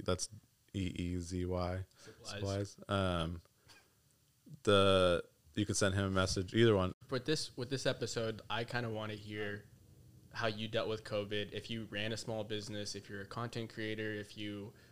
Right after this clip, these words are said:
Speaker 2: were a graphic designer,
Speaker 1: Yeah.
Speaker 2: um, you know, merchandise developer, I mean, anything. Like, hit us up with how it affected you, and I'd be stoked to kind of tell other people a story and, or, you know, give some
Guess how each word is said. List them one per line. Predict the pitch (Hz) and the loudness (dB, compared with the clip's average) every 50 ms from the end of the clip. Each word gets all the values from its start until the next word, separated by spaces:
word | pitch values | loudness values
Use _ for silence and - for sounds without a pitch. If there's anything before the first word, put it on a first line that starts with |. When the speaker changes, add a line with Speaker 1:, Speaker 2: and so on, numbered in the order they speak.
| - - - | -20 -16 -12
Speaker 2:
were | 113 104 | -10 -8
a | 101 | -6
graphic | - 110 110 113 110 - 107 104 101 | -2 -2 -2 -2 -2 -4 -6 -4 -4
designer, | 107 104 107 101 101 104 104 104 101 101 101 - - - - - - - - - | -4 -4 -2 -2 -2 -2 -2 -4 -4 -6 -8 -10 -14 -20 -20 -20 -20 -14 -6 -2
Speaker 1:
Yeah. | - 87 87 85 87 87 | 2 2 2 2 0 -4
Speaker 2:
um, | 80 - - - - - | -6 -12 -16 -16 -14 -8
you | 113 107 | -6 -6
know, | 104 101 101 101 - - | -4 -4 -6 -8 -10 -8
merchandise | 117 117 113 113 - 110 104 107 107 104 107 98 | -4 -4 -4 -4 -4 -6 -4 -2 -2 -2 -4 -4
developer, | - 104 104 101 101 101 98 - 101 104 104 - - | -6 -6 -4 -4 -4 -4 -6 -6 -6 -6 -6 -4 -2
I | 113 | -2
mean, | 113 117 117 101 | 0 0 0 0
anything. | 113 127 131 127 120 113 101 98 101 110 - - - - - | 0 0 0 0 0 -2 -6 -6 -8 -10 -14 -18 -20 -14 -8
Like, | 113 107 101 - | -4 -4 -4 -4
hit | - - 127 | -2 -2 0
us | 131 117 - | 0 0 0
up | 120 120 120 - | 0 -2 -2 -2
with | 120 113 101 - - | -2 -4 -4 -4 -6
how | 113 107 107 104 | -4 -2 -2 0
it | 107 | 0
affected | 110 110 - 107 110 - - 104 107 | -2 -2 -4 -6 -6 -6 -8 -10 -6
you, | 113 | -4
and | 117 113 | -4 -4
I'd | 107 | -2
be | 104 104 | -4 -4
stoked | 101 - - - 113 107 107 104 - | -4 -4 -2 0 0 0 0 0 -4
to | - | -8
kind | - 107 104 | -8 -6 -6
of | 101 104 98 - - | -6 -8 -10 -12 -12
tell | - 113 104 | -6 -4 -4
other | 104 104 104 | -2 -4 -4
people | - 107 - 104 104 | -6 -8 -6 -6 -6
a | - | -6
story | - - 101 101 107 110 117 113 | -6 -4 -4 -2 -2 0 -2 -2
and, | 104 101 98 92 - - | -4 -4 -8 -12 -12 -6
or, | 120 110 110 110 104 104 - - _ _ _ - | -4 -2 -2 -2 -2 -4 -8 -12 _ _ _ -8
you | 123 110 | -6 -6
know, | 107 104 104 104 | -4 -6 -6 -8
give | - 110 104 101 | -6 -6 -6 -6
some | - 110 104 101 98 | -6 -6 -6 -8 -8